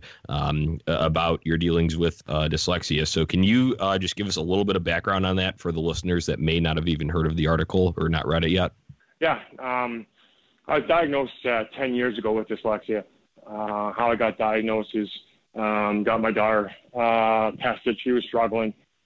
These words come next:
Speaker 2: and she had it, and that's, that's how they, uh, they, you know, realized that I had it. So,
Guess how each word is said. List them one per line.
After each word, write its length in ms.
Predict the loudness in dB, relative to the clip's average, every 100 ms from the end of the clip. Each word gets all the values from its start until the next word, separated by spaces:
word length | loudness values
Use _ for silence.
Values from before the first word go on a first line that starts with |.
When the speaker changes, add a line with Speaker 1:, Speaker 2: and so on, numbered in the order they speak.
| _
Speaker 2:
and 440 | -10 -4 0 0 0
she 200 | 0 2
had 260 | 4 2
it, 120 | 0 -4
and 100 | -4
that's, 220 | -4 -4 -16 -6
that's 220 | -4 -2
how 220 | 0 2 2
they, 180 | -2 -4 -18 -18 _ -6
uh, 480 | -2 0 2 2 2
they, 220 | 2 2
you 80 | 0
know, 120 | 0
realized 420 | 2 4 4 2
that 100 | 0
I 160 | 2 2
had 200 | 2 0
it. 80 | -2
So, 220 | -4 -4